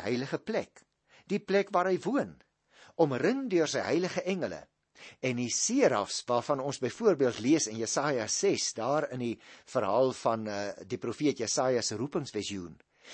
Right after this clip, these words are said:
Die serafs, juis in die roepingsvisioen van die profeet Jesaja, roep mekaar toe, "Heilig, heilig, heilig is die Here van die leerskare, die hele aarde is vol van sy heerlikheid."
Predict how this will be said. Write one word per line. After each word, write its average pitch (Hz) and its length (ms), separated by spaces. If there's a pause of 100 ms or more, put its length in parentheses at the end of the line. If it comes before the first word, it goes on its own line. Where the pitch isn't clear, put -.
(200)
Die 160 160
serafs, 165 720 (540)
juis 147 580
in 165 80
die 139 100
roepingsvisioen 151 840
van 147 100
die 120 120
profeet 117 340
Jesaja, 98 440 (180)
roep 226 360
mekaar 156 420 (100)
toe, 175 260 (440)
"Heilig, 202 760 (300)
heilig, 139 760 (380)
heilig 226 560
is 180 120
die 127 140
Here 147 240
van 135 160
die 120 80
leerskare, 113 800 (240)
die 165 180
hele 262 280
aarde 165 580
is 135 180
vol 165 420
van 123 200
sy 117 160
heerlikheid." 95 580